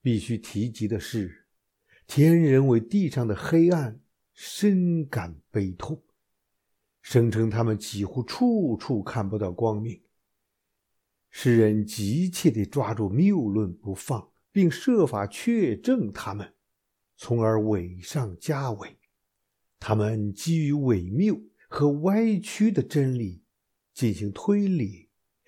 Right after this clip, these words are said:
以寻求论据证实这些谬论。这些论据无法被驳倒，因为他们处在对原因和真理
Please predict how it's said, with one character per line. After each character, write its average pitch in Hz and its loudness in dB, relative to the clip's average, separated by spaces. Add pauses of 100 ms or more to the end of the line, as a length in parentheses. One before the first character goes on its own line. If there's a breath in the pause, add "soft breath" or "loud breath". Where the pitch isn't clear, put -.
(140)
以 131 2
寻 131 2
求 131 0
论 180 0
据 - -4 (260)
证 160 0
实 147 -4
这 165 2
些 - -4
谬 139 0
论。 135 -2 (1300)
这 113 2
些 101 2
论 117 4
据 127 0
无 113 -2
法 127 -4
被 107 -2
驳 117 0
倒， - -10 (320 soft breath)
因 196 4
为 202 6
他 196 0
们 202 4
处 - -4
在 123 2
对 135 0
原 104 0
因 226 -2 (180)
和 - -4
真 233 -2
理 190 -4